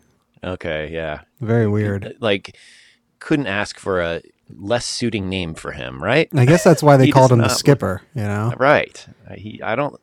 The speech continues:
Speaker 1: how, did they ever, are you looking at it online? Did they ever mention that in the show?
Speaker 2: Nah, you know, I don't know. I just happened to,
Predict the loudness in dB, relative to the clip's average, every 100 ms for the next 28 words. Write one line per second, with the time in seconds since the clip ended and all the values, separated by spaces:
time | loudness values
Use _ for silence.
0 | -20 -14 -10 -10 -4 -2 0 0 -2 -6
1 | _ _ -8 -6 -6 -6 -4 -4 -2 -4
2 | -2 -2 -2 -2 -2 -2 -4 -4 -4 -2
3 | -2 -4 -6 0 0 2 4 6 6 4
4 | 4 4 6 6 4 4 2 2 0 -2
5 | -2 0 2 4 2 -2